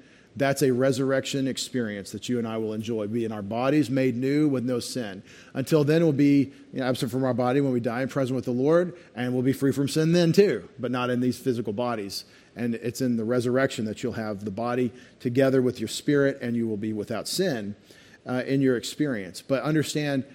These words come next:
sinful nature is the, is, uh, characterizing me as the old man, and I'm supposed to put that off. I'm supposed to put on the new man. And,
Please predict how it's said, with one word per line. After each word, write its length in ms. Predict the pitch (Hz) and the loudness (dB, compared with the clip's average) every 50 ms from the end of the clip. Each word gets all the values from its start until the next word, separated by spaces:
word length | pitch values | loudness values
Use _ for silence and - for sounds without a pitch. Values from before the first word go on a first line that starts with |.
| - - _ _ | -20 -20 _ _
sinful 760 | - - - - 175 180 190 180 - - 151 147 143 135 131 | -12 -6 -2 0 2 2 2 0 0 0 2 2 2 2 2
nature 880 | 135 135 135 135 139 147 156 147 - - 139 123 110 104 107 113 110 - - _ _ _ _ _ _ _ _ _ _ - | 2 0 0 0 2 0 0 0 -2 -2 -4 -4 -4 -4 -6 -8 -10 -16 -20 _ _ _ _ _ _ _ _ _ _ -6
is 180 | 127 123 107 | -6 -4 -2
the, 160 | 113 123 117 - - | -2 -4 -4 -4 -4
is, 320 | 135 135 113 - - - | -4 -2 -2 -4 -8 -10
uh, 240 | - 131 101 - 131 123 | -10 -10 -10 -10 -12 -10
characterizing 720 | - - 143 147 139 - 143 139 127 123 110 127 120 120 123 | -6 -2 -2 -2 -2 0 0 0 0 0 0 -2 -2 0 2
me 240 | 135 135 131 127 120 | 2 2 2 2 0
as 160 | 110 98 104 | -2 -4 -6
the 100 | 123 110 | -8 -6
old 320 | 85 110 135 147 151 131 | -4 -2 0 2 2 2
man, 240 | 120 120 110 107 107 | 0 -2 -4 -6 -8
and 80 | 107 117 | -8 -8
I'm 100 | 131 131 | -8 -8
supposed 260 | - - 160 131 - | -6 -6 -6 -6 -6
to 60 | 104 | -10
put 200 | - - 123 - | -10 -10 -8 -6
that 140 | 123 113 110 | -6 -6 -4
off. 280 | 113 110 101 95 98 | -4 -4 -6 -6 -8
I'm 80 | 104 107 | -12 -12
supposed 220 | - - 127 - | -10 -10 -10 -10
to 60 | - 104 | -10 -12
put 160 | - 127 120 | -10 -10 -10
on 160 | 110 101 101 | -8 -8 -8
the 60 | 101 | -10
new 180 | 90 95 107 107 | -8 -8 -10 -10
man. 340 | 95 82 78 76 71 - - _ _ _ _ _ _ _ _ _ _ _ _ _ _ _ _ _ _ _ _ _ _ _ _ _ _ _ _ _ _ _ _ _ _ _ - | -10 -12 -14 -18 -20 -20 -20 _ _ _ _ _ _ _ _ _ _ _ _ _ _ _ _ _ _ _ _ _ _ _ _ _ _ _ _ _ _ _ _ _ _ _ -12
And, 220 | 107 113 110 104 | -10 -8 -8 -8